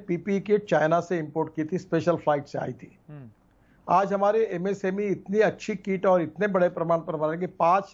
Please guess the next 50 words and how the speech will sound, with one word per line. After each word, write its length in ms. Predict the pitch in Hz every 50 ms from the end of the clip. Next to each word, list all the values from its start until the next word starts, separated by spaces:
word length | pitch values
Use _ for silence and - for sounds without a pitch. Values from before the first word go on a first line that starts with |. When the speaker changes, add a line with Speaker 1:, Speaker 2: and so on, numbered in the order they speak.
| 160
Speaker 1:
लाख 320 | 160 160 170 190 196 190 _ -
पीपीई 280 | 165 160 - 180 180
किट 240 | 185 - 190 175 180 - -
per 80 | 175 156
day 160 | 151 165 170 160
हम 120 | 156 156
तैयार 300 | - 170 165 151 156 151
कर 140 | - 170 160
रहे 140 | 165 170 151
हैं। 80 | - _ _ _ _ _ _ _ _ _ _ _ _ _ _ _ - -
और 180 | 170 175 185
आज 320 | - 180 185 208 226 220 196
हमारे 360 | 170 165 175 185 196 220 226
कॉमर्स 440 | 226 - 180 165 180 196 196 190 - 190
मिनिस्ट्री 400 | 190 190 208 208 208 - 220 208
को 120 | 214 240
मैंने 220 | 240 226 220 226 214
रिक्वेस्ट 460 | 175 160 - - 247 247 233 240 -
की 120 | - 151 135
कि 180 | 135 - - 160
हमारा 260 | 170 175 175 - - - -
प्रोडक्शन 400 | 160 175 175 180 175 - 202 185
इतना 260 | 165 165 - 185 180
ज़्यादा 340 | 165 156 151 151 156 175 185
है 80 | 202 - - _ _ _ _ -
कि 60 | -
हमको 300 | 180 180 185 190 226 214
एक्सपोर्ट 480 | 196 175 - - - - 220 233 247 247 -
करने 280 | 180 160 165 175 170
की 100 | 165 -
अनुमति 440 | 196 165 156 151 147 147 147 - 165
मिले, 260 | 147 143 135 139 131 110 - - _ _ _ _ _ _ _ - -
और 140 | 170 175
आज 160 | 180 190 202 202
भारत 320 | 180 170 170 170 196 185
सरकार 380 | - - 175 170 - 190 175 175
ने 120 | 180 175
उसको 260 | 165 151 - - 165
अनुमति 440 | 156 147 151 151 156 156 156 - 156
दी 220 | 156 131 151 170
है। 180 | 185 220 233 - -
अब 160 | 196 214 202
हमारी 300 | 170 170 170 170 175 170
पीपीई 340 | 165 - 170 151 - 185 175
किट 240 | - 208 220 208 196
वर्ल्ड 260 | 165 180 180 190 190
में 120 | 185 170
जा 140 | 160 151 143
रही 180 | 147 156 156 170
है, 160 | 208 226